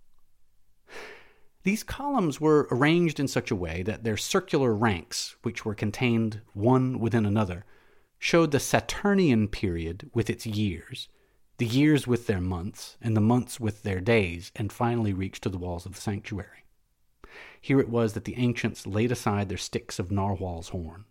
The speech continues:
for a law which was always observed inflicted the punishment of death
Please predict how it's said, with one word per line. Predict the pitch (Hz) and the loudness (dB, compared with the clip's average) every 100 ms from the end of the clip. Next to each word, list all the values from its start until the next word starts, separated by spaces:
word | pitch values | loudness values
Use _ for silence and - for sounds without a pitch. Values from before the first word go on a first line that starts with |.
| _ _ _ _ _ | _ _ _ _ _
for | - 110 | -2 0
a | |
law | 110 127 127 117 | 6 6 6 4
which | 117 - - - - - _ _ | -2 -2 -8 -8 -20 -20 _ _
was | 110 | 2
always | 156 226 160 | 4 6 6
observed | 110 104 127 90 92 | 4 4 4 2 -2
inflicted | 104 - 175 156 110 | -6 -2 -2 0 -4
the | |
punishment | - 131 120 117 92 | -2 -2 0 -2 -4
of | 85 | -10
death | 87 139 - - | -2 -2 -2 -10